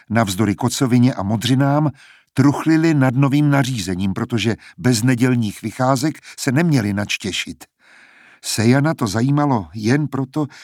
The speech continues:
že zákaz postihl Coriolána a postavil před něj další překážku ve shledání s Lucy Gray.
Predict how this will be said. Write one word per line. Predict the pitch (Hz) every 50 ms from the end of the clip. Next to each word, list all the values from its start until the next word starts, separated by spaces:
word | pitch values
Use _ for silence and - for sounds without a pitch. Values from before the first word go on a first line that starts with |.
| - _ -
že | - 85 95 87
zákaz | 73 113 117 131 147 - 151 151 - -
postihl | - - 127 - - - - 135 127 131 135 120 131 -
Coriolána | 120 123 123 117 95 95 92 92 92 90 90 95 - - - - - - - - _ -
a | 117
postavil | - - 123 - - 131 117 123 123
před | - - - 127 110
něj | 104 104 92 85
další | 82 113 123 123 - - 104
překážku | - - - 120 - - 120 117 113 - - - 117 107 - - - - - _ -
ve | 107 117
shledání | - - - 123 120 107 113 113 113 113 113 117 117
s | 104 -
Lucy | - 104 95 - - 120
Gray. | 101 120 127 123 107 95 85